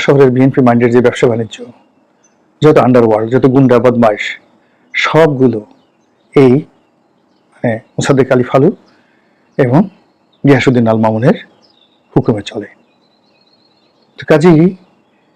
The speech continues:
এখানে জনাব তারেক রহমানের অনুপস্থিতিতে পুরো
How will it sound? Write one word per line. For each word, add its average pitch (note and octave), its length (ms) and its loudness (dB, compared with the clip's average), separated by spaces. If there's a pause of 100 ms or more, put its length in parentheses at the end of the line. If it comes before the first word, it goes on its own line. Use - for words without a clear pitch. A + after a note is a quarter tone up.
(200)
এখানে B2 280 -2 (840)
জনাব C3 220 0
তারেক B2+ 240 0
রহমানের A#2+ 340 0
অনুপস্থিতিতে - 680 -2 (1120)
পুরো F3+ 180 4